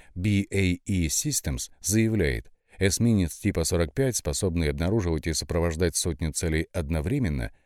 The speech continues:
признан самым совершенным противовоздушным кораблем в мире. "Ну, как-то так", — развел руками Сюткин. "Охренеть и не встать", — тяжело выдохнул Топкин. А нельзя было с этого начать?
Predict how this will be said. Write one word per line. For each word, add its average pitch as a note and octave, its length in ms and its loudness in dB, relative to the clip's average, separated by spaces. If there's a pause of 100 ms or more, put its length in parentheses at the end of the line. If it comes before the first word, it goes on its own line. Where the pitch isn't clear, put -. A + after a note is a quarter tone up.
(200)
признан A#2+ 380 2
самым A2 480 0 (100)
совершенным G#2+ 760 2
противовоздушным E2+ 920 -2
кораблем D2+ 460 -2
в B1 80 -6
мире. A1 280 -6 (520)
"Ну, E3+ 120 -6
как-то E3+ 320 -2
так", — - 320 -6 (600)
развел D2+ 460 0
руками D2 320 -2
Сюткин. - 480 -6 (720)
"Охренеть G#2+ 880 2
и E2+ 60 0
не E2+ 120 0
встать", — - 680 -8 (680)
тяжело E2 380 0
выдохнул D2+ 480 -4
Топкин. - 460 -10 (680)
А E2 220 0
нельзя G2 440 2
было E2 260 0
с - 120 -4
этого C2 240 -6
начать? B1+ 380 -6